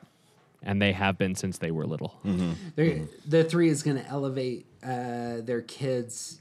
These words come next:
Speaker 3: to show them off and say, "Look at how great I am as a parent as well."
Speaker 1: And, and work to make them s-, s-, successful as
Speaker 2: Yeah.
Speaker 1: well.
Speaker 2: So threes are natural
Speaker 3: Did
Speaker 2: cheerleaders, right?
Speaker 3: Yeah.
Speaker 2: So it's not just, "I want to show you how great my kids turned out."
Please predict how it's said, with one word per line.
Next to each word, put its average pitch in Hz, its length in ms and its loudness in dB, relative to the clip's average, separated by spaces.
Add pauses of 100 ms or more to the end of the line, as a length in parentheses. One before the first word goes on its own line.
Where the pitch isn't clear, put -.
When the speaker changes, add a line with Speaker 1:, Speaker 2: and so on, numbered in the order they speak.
Speaker 3:
to 127 180 -2
show - 560 -2
them 120 220 -2
off 113 360 -6
and 110 200 -4
say, 117 180 0
"Look 117 220 -4
at 110 120 -2
how 104 180 -6
great 104 360 -4
I 104 120 -6
am 107 280 -4
as 95 180 -8
a 95 40 -8
parent 107 460 -8
as 98 140 -6
well." 104 140 -2
Speaker 1:
And, 113 580 -2
and 113 100 4
work 110 280 4
to 110 140 2
make 98 320 0
them 92 580 0
s-, - 240 -6 (400)
s-, - 260 -12 (280)
successful - 760 -4
as 92 140 -8
Speaker 2:
Yeah. 92 120 0
Speaker 1:
well. - 80 -8 (200)
Speaker 2:
So 160 160 8
threes 170 300 8
are 170 100 10
natural 135 360 8
Speaker 3:
Did 120 80 6
Speaker 2:
cheerleaders, - 720 4 (380)
right? 110 200 6
Speaker 3:
Yeah. 107 80 2
Speaker 2:
So 135 160 10
it's 120 120 6
not 143 240 8
just, 127 340 6 (240)
"I 123 140 8
want 120 240 6
to 113 60 -2
show 120 160 4
you 107 160 6
how 107 160 8
great 104 400 4 (120)
my 92 180 4
kids 208 280 4
turned 85 280 2
out." 73 260 -2